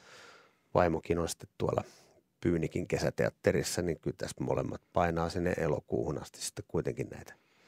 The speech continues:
näitä hommia. Mut en tiedä sitten, jos sen jälkeen sitten ehtii sitten elokuun lopulla käymään jossain.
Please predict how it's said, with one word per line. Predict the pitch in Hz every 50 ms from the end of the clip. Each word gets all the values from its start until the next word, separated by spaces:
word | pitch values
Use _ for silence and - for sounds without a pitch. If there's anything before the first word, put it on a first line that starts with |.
| - - - - - _ - -
näitä | 85 85 82 - 87 82
hommia. | 85 85 85 85 85 85 82 80
Mut | - -
en | 101 92 90
tiedä | 87 104 95
sitten, | - - - -
jos | 101 95 - - -
sen | - 107 90
jälkeen | 82 67 64 - - - 104 87
sitten | - - - - - 92
ehtii | - - - - 104
sitten | - - - 110
elokuun | 107 101 98 - - 98 92
lopulla | 92 90 - 95 - - - - - _ _ _ _ _ -
käymään | - 78 78 - - 50 50
jossain. | - - - - - -